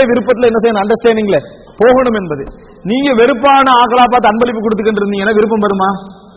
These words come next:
வராது. இல்ல, நான் நினைச்சவங்களுக்கெல்லாம் அன்பளிப்பு கொடுக்கலாம்ன்ற உரிமை உங்களுக்கு உண்டுன்னா நீங்க அவரை பிரிஞ்சுட்டு என்ன செய்யணும், அதை செய்யணும். அவரோட வாழ வேண்டும், அதே நேரத்துல நீங்க அன்பளிப்பு கொடுக்க வேண்டும்னா அவருடைய விருப்பத்தை கொஞ்சம் என்ன செய்யணும்,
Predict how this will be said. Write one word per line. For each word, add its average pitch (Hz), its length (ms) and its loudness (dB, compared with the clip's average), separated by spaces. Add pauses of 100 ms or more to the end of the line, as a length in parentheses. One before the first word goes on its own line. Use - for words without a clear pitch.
(280)
வராது. 214 380 2 (400)
இல்ல, 262 160 -4
நான் 285 260 0
நினைச்சவங்களுக்கெல்லாம் 269 800 0
அன்பளிப்பு 254 360 -2
கொடுக்கலாம்ன்ற 269 640 -2
உரிமை 285 240 -2
உங்களுக்கு 269 360 -2
உண்டுன்னா 285 340 -2
நீங்க 294 180 -4
அவரை 269 260 0
பிரிஞ்சுட்டு 320 360 0
என்ன 254 120 -2
செய்யணும், 196 240 -4
அதை 131 100 -6 (540)
செய்யணும். 214 260 2
அவரோட 254 220 2
வாழ 269 320 2
வேண்டும், 254 380 0 (280)
அதே 190 180 -2
நேரத்துல 269 240 -2
நீங்க 247 140 -2
அன்பளிப்பு 269 360 -2
கொடுக்க 233 280 -2
வேண்டும்னா 226 380 -2
அவருடைய 247 260 2
விருப்பத்தை 269 380 0
கொஞ்சம் 226 200 -2
என்ன 208 120 -6
செய்யணும், 185 280 -4